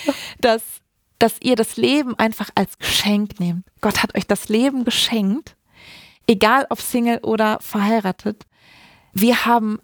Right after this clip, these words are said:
Aufgaben, die Gott uns hinstellt. Und das, was ich immer gesagt habe, das wünsche ich euch. Und das, das ist auch, steht in der Bibel, "Mehr als alles andere behütet euer Herz." Und das war mein Credo, mein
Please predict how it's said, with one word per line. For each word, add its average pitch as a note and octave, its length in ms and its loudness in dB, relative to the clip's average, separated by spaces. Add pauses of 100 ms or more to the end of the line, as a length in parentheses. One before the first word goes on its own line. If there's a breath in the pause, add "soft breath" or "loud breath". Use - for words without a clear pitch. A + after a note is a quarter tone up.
Aufgaben, B3+ 680 0
die G#3+ 100 -4
Gott A#3 220 -2
uns G#3 160 -4
hinstellt. G#3 720 -2 (800 soft breath)
Und G#3+ 460 2 (320)
das, B3 220 4
was G#3+ 200 0
ich C#4 180 0
immer C4 260 2
gesagt G#3 480 -2
habe, G3+ 420 0 (180)
das G3+ 360 -2
wünsche C4 320 0
ich - 160 -4
euch. G#3 460 0
Und G3+ 140 0
das, - 300 -2
das G#3+ 160 2
ist - 220 -2
auch, A3+ 200 4
steht A#3 240 -2
in A3 100 0
der G#3+ 100 2
Bibel, G#3+ 320 -2 (300 loud breath)
"Mehr A#3+ 260 2
als A#3 200 0
alles B3 320 0
andere A3+ 360 -2
behütet A3 560 -4
euer F#3 180 0
Herz." F3 640 -4 (640)
Und G3+ 260 2
das A3+ 340 0
war G#3 360 2
mein A#3+ 600 0 (500)
Credo, A3+ 460 2
mein A#3 520 0